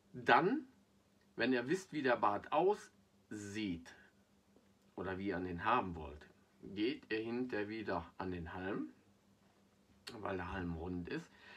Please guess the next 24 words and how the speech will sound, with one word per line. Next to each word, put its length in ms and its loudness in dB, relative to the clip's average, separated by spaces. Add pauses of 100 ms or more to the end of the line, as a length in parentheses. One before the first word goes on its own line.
(200)
Dann 200 2
müsst 280 2
ihr 140 6
da, 340 4
wo 120 2
der 140 4
Bart 380 0 (100)
angesetzt 840 0
wird, 280 -4 (2000)
mit 220 2
einer 100 0
kleinen 420 4
Feile 580 4 (2500)
die 80 6
Rundung 440 8
wegmachen, 540 2
so 220 2
dass 220 0
ihr 440 2
praktischerweise 520 0
eine 140 0
gerade 440 4
Ebene 480 2
habt. 280 -8